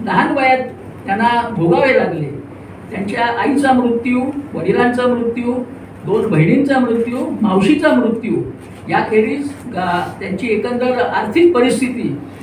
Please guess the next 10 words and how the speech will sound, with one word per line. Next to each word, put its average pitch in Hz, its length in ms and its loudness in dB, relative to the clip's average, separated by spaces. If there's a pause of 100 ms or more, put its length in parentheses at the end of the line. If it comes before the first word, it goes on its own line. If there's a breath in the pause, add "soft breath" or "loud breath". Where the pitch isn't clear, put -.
(280 loud breath)
एवढं 349 260 4
भीषण 285 480 4 (100)
दुर्दैवी 247 800 0
अपघात 196 420 -2
त्यांच्या 208 380 -2 (540)
जीवनावर 208 520 4
झाले 196 400 2
आणि 302 220 0
या 233 220 -2
अपघातांचं 220 960 -2